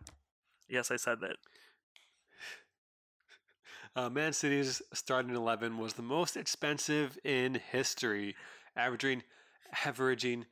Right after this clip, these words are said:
Speaker 2: fifty, five zero million pounds a player. They're gonna be just fine. Don't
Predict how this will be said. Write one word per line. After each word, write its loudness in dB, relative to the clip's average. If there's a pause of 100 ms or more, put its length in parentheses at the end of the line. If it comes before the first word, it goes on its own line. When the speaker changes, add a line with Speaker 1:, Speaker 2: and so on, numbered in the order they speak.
(240)
Speaker 2:
fifty, 0 (520)
five 2
zero 4 (380)
million 2
pounds 0
a 0
player. 0 (840)
They're 2
gonna 4
be 4
just -2
fine. 0
Don't 0